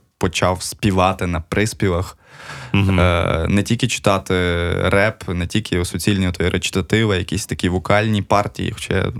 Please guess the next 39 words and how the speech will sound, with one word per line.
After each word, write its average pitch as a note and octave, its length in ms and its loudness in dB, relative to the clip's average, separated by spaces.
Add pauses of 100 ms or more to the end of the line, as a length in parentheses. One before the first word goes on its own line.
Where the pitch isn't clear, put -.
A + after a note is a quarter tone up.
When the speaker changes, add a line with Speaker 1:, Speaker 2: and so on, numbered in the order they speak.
Speaker 1:
ну, - 340 -4
не A2+ 420 2
особливо A2 460 2
там G#2+ 180 0
якийсь - 360 -4
вокаліст, A#2+ 540 0
але G2 400 2
мені A#2 200 2
подобалось. - 580 -2 (840)
Speaker 2:
Ну, G2+ 60 2
тим G2 160 2
не G2 60 2
менш, G#2 380 -2 (400)
я F#2 80 2
думаю, F#2+ 340 0
тебе F#2 280 0
зараз F2+ 300 2
більше F#2 300 -2
сприймають F2+ 460 0
як F2 120 0
вокаліста F#2 540 0
вже. E2+ 180 -2
Е, F2+ 140 -4 (640)
і G#2 100 2
хоча, G2 440 2
ну, G#2 100 4
як G2 140 4
завжди F#2+ 280 0
це F2+ 100 -2
буває F#2+ 240 4
на - 20 -2
концертах, F#2 500 0
олди F#2 240 2
пам'ятають. F#2 760 0
Е, G#2+ 40 -4
Speaker 1:
Та. F#2 440 -2
Speaker 2:
зачитає A2+ 540 4
щось, - 200 -2
Степан. G#2 420 -2